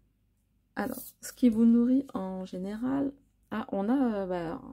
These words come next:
on a encore, euh, j'ai, pourtant j'ai mélangé, hein. Pourtant j'ai mélangé. Et j'ai tiré les cartes, euh, qui n'étaient pas à côté les unes des autres. Donc, euh,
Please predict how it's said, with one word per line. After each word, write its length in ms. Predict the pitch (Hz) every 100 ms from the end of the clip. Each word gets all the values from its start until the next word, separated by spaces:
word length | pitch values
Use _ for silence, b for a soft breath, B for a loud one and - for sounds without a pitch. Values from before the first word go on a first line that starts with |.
| - 165
on 80 | 147
a 200 | 143 175
encore, 320 | 202 226 220
euh, 140 | 190 185 208
j'ai, 140 | 185 170
pourtant 340 | - 165 240
j'ai 140 | 254 160
mélangé, 480 | 160 170 208 359
hein. 140 | 339 381 _ _ _ _ _ _ _ _ _ _ _ _ _ _ _ _ _
Pourtant 340 | - - 254 277
j'ai 140 | 214
mélangé. 600 | 180 233 202 175 165 262 - _ _ _ _ _ _ -
Et 180 | 175 165
j'ai 140 | 165
tiré 260 | - 180 220
les 140 | 165
cartes, 360 | - 226 - 175
euh, 240 | 170 165 - - - - _ _ _ _ _ _ _ -
qui 120 | 165
n'étaient 240 | 156 165
pas 160 | - 202
à 80 | 175
côté 280 | 151 185
les 180 | 190 165
unes 100 | 160
des 220 | 156 -
autres. 160 | 180 277
Donc, 260 | 160 -
euh, 40 | -